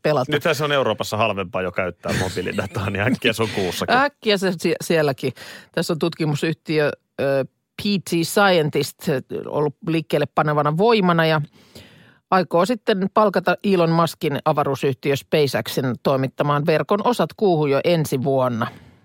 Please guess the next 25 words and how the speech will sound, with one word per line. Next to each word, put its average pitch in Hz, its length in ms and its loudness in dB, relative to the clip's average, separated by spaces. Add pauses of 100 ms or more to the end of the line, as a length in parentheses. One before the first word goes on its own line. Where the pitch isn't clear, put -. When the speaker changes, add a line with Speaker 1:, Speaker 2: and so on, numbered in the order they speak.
(360)
Speaker 1:
Ja 143 220 -4 (140)
tästä 185 240 2
on 160 40 0
muuten 156 220 0
silloin 165 240 0
tulossa 170 340 0
niin 156 100 -2
kuin 160 120 -8
kaikkien 165 340 0
aikojen 151 240 0
ensimmäinen 151 440 0
yksityinen 185 800 -4
kuulento. 107 640 -4 (1200)
Ee, 143 280 0 (300)
ja, 156 240 -2 (140)
ja 170 100 -2
nämä 180 300 4 (280)
kuuhanketta 202 640 2 (240)
varten 180 320 2
olevat 170 240 0
verkkolaitteet 151 840 -2
painaa 147 400 0
kuulemma 143 400 -2
alle 143 260 0 (180)
kilon. 135 380 -2